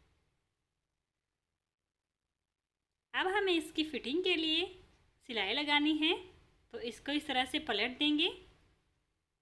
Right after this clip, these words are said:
पलट करके जो भी आपकी मोहरी है, चार इंच, पाँच इंच, जितना भी आप रेडी करना चाहते हैं आगे से,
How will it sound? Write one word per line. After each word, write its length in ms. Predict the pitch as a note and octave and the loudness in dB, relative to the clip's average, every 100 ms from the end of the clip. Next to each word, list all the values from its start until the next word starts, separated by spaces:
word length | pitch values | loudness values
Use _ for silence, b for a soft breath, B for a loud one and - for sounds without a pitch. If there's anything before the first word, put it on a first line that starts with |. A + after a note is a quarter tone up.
| _ - | _ -2
पलट 240 | A3 D4+ | 0 2
करके 340 | E4+ E4 E4 F#4+ A#4+ | 0 0 2 2 0
जो 160 | C4 A#3 | -2 -2
भी 140 | C4 E4+ | 2 2
आपकी 260 | E4 E4+ | 2 2
मोहरी 320 | D#4 D4 D4 C#4+ | 2 2 0 0
है, 120 | D#4 | -2
चार 320 | D#4 A#3+ A3+ | -2 0 0
इंच, 240 | B3 C4+ - | -2 -6 -6
पाँच 320 | A#3 A3 G#3+ | -6 -4 -6
इंच, 140 | B3+ | -10
जितना 300 | A#3+ - B3 | -12 -6 0
भी 100 | D#4+ | 2
आप 120 | F4 E4+ | 4 4
रेडी 220 | C#4+ C#4 | 0 0
करना 240 | C#4+ C#4+ | -2 -2
चाहते 300 | C#4+ C4+ C4 | 0 -4 -2
हैं 60 | C4+ | 0
आगे 240 | B3+ B3+ C4 | 0 -2 -4
से, 180 | D4+ | -2